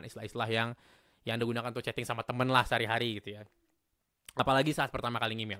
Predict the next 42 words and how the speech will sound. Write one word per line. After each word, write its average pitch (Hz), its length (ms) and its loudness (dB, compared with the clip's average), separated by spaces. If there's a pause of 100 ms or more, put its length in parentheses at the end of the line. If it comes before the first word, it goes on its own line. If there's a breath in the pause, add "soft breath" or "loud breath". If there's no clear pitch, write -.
Wah, 101 240 -6
itu - 80 -10
bahaya 98 240 -6
banget. 98 240 -10
Dan 127 240 0
lagi, 127 400 -2 (240 soft breath)
sayangnya 139 480 2
banyak 120 160 -4
yang 113 80 -10
melakukan. 101 400 -10 (400 soft breath)
Banyak 135 240 6
banget 156 240 6
yang 151 80 0
ngirim 147 160 4
email 139 160 0
ke 143 80 0
saya 147 160 8
dengan 127 240 2
singkatan-singkatan 127 560 -4
yang 127 80 -4
tidak, 147 220 0 (220)
tidak 151 280 4
proper 165 400 0
menurut 151 240 0
saya, 151 160 4
tidak 135 160 4
pantas 135 320 4
menurut 117 160 -2
saya, 104 240 4
maaf 107 320 0
ya, 107 160 -4
tapi 131 400 -8
banyak 117 240 4
banget. 113 200 0 (280)
Oke? 147 160 2 (1040 soft breath)
Terus, 233 600 2 (240)
saat 175 280 6
mau 185 160 2
nelfon, 185 400 4
ada 139 160 4
baiknya 147 320 4
Anda 147 140 4